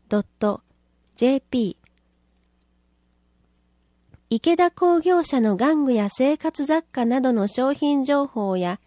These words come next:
企業情報は下記から。普通字版九ページ、下から三センチ、右から三センチあたりにキューアールコードがあります。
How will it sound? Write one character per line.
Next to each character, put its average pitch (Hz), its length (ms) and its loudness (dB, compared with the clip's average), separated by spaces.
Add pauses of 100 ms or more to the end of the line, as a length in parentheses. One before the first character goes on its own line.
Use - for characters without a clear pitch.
(340)
企 220 140 -4
業 311 240 2
情 311 240 0
報 214 260 -4
は 175 220 -6
下 311 120 -8
記 - 140 -20
か 220 140 -6
ら。 175 180 -8 (1300)
普 247 160 0
通 302 260 2
字 285 180 -2
版 262 280 0
九 311 320 0
ペ 330 240 0
ー 254 40 2
ジ、 - 280 -4 (360)
下 - 280 0
か 302 140 0
ら 302 120 2
三 320 300 0
セ 330 220 0
ン 285 60 0
チ、 - 300 -4 (160)
右 233 320 0
か 320 140 -2
ら 311 140 0
三 311 280 0
セ 311 180 2
ン 294 80 2
チ 311 140 -2
あ 311 100 0
た 294 140 -4
り 208 140 2
に 175 220 2 (180)
キ 302 140 0
ュ 320 60 2
ー 330 140 2
ア - 20 2
ー 330 40 -2
ル 330 100 -2
コ 330 220 0
ー - 20 0
ド 285 140 2
が 208 120 2
あ 180 60 0
り 175 140 0
ま 175 180 0
す。 - 160 -20